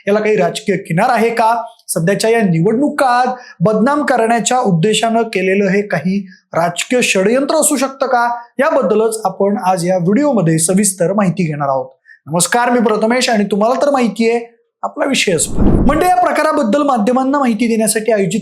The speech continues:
केलेल्या पत्रकार परिषदेत ॲडव्होकेट असीम सरोदे आणि अशोक पवार यांची मुलगी आम्रपाली पवार हे उपस्थित होते. त्यावेळी असीम सरोदेंनी पत्रकारांशी संवाद साधताना अपहरण झालेल्या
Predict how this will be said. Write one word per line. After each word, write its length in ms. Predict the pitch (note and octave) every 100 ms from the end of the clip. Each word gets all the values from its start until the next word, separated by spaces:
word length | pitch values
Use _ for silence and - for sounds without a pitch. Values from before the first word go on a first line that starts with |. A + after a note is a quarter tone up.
| -
केलेल्या 280 | G#3 G#3 A3+
पत्रकार 460 | A3+ F3+ F3+ F#3
परिषदेत 520 | F#3 F#3 F3+ G#3+ G3+ A3 G3
ॲडव्होकेट 440 | F3 F3+ G3 G3
असीम 280 | C#3 - F3
सरोदे 380 | E3+ D#3+ G3 G#3+
आणि 160 | G3+
अशोक 360 | F3+ D#3 G3 G3
पवार 220 | F#3+ F3+
यांची 320 | F3 E3+ F3+
मुलगी 280 | F3 E3 G3 E3
आम्रपाली 460 | D#3 E3 G3+ E3+
पवार 340 | - E3+ C#3 - -
हे 280 | _ -
उपस्थित 400 | A#3+ A3 G3+ - D#3
होते. 320 | C#3 - - _ - - -
त्यावेळी 280 | C4+ C#4 C#4 C#4 -
असीम 240 | A3+ B3+
सरोदेंनी 560 | A#3 A3+ A3 A3 G#3 A3
पत्रकारांशी 680 | G#3 F3+ F#3+ F#3 F#3 -
संवाद 300 | G3+ F3 D#3+
साधताना 540 | D#3+ D#3 D#3+ F3+ F#3+ G3+
अपहरण 360 | E3+ D#3+ F3 F#3
झालेल्या 440 | E3 D3+ D#3 E3